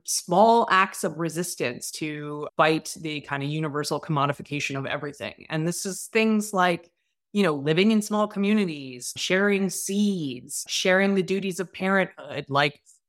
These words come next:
all kinds of, like, reimagining, again, like, what our l-, daily lives look like and how that can be a political act, even if it doesn't seem explicitly like that.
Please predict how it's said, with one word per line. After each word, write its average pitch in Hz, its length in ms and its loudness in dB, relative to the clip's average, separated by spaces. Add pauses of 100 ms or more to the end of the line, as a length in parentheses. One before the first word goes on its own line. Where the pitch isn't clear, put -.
(140)
all 220 180 6
kinds 233 280 2
of, 185 240 2
like, 151 220 -2
reimagining, 202 1000 2
again, 180 440 0
like, 151 180 -12
what 165 340 2 (640)
our 165 240 6
l-, 156 300 -6 (180)
daily 214 440 4
lives 185 560 4
look 202 160 -4
like 160 180 0
and 156 140 -4
how 170 180 4
that 160 180 0
can 165 160 -8
be 175 400 -6
a 170 80 -2
political 180 640 0
act, - 420 -2
even 165 260 -6
if 151 80 -10
it 170 60 -6
doesn't 160 340 -4
seem 175 480 -4
explicitly - 600 -10
like 95 280 -8
that. - 260 -8